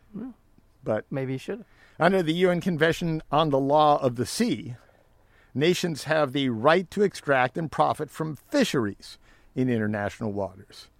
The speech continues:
Speaker 1: Mm-hmm.
Speaker 2: But they must share the profits from minerals taken from international, from the international seabed. See how that works?
Speaker 1: Mm-hmm.
Speaker 2: Fisheries, they get profits.
Speaker 1: Mm-hmm.
Speaker 2: Minerals,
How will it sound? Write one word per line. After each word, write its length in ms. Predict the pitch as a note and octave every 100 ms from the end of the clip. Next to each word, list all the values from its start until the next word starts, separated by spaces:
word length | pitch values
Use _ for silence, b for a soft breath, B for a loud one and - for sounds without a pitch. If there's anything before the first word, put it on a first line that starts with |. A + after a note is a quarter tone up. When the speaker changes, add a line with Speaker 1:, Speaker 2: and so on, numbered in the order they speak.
| -
Speaker 1:
Mm-hmm. 180 | A2+ A#2+ b b b b b -
Speaker 2:
But 140 | C#3+
they 100 | F3
must 200 | E3 D#3
share 300 | - F#3 G3+
the 120 | F#3+ D3
profits 580 | - E3+ D3+ E3+ D#3+
from 500 | - - E3+ E3 D#3
minerals 680 | F3 D4+ G#3 A#2+ G#2+ - - _ _ _ _
taken 320 | - B3 D3+ G#2+
from 180 | C#3
international, 640 | B2+ A#2 A#2+ A#2+ A#2+ - -
from 140 | C3+
the 160 | C3+ A#2+
international 460 | B2 A#2+ A#2+ -
seabed. 460 | A#2+ F3+ D3 G#2 A#2 - A2+ E2 -
See 140 | -
how 120 | C3+ C3+
that 180 | C3+
works? 280 | C3+ F3+ - -
Speaker 1:
Mm-hmm. 200 | D3 F#3+ B B B
Speaker 2:
Fisheries, 600 | A3 A3 A#3 B3+ A#3+ - _ _ _ _ _
they 120 | F3+
get 180 | G3 -
profits. 520 | F#3+ F#3 - - - _
Speaker 1:
Mm-hmm. 260 | C3+ B2 C3
Speaker 2:
Minerals, 540 | F3 G#3 F#3+ F#3 -